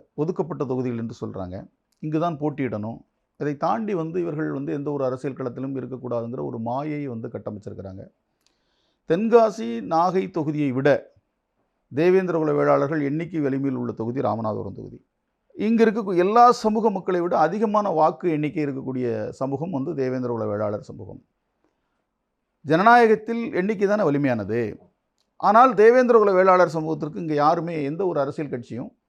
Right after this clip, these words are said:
ஆ, வாய்ப்பு வழங்கல. இங்கு ஒரு அரசியல் மாற்றத்தை, மாற்று சிந்தனையை விதைப்பதற்கு நான் இந்த ஒரு பொது தொகுதியில் போட்டியிடுகிறோம்.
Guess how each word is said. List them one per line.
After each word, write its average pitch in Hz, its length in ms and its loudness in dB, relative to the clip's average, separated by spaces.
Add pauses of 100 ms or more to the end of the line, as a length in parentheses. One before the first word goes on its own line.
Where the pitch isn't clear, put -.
(300)
ஆ, 117 920 -8
வாய்ப்பு 175 360 0
வழங்கல. 104 420 -10 (220)
இங்கு 220 280 -2
ஒரு 190 180 6
அரசியல் 254 600 4
மாற்றத்தை, 220 800 2
மாற்று 196 460 2
சிந்தனையை 185 680 2 (220)
விதைப்பதற்கு 165 680 2 (300)
நான் 151 240 2
இந்த 131 340 0
ஒரு 120 180 -2
பொது 165 260 -2
தொகுதியில் 135 400 -4
போட்டியிடுகிறோம். 107 520 -8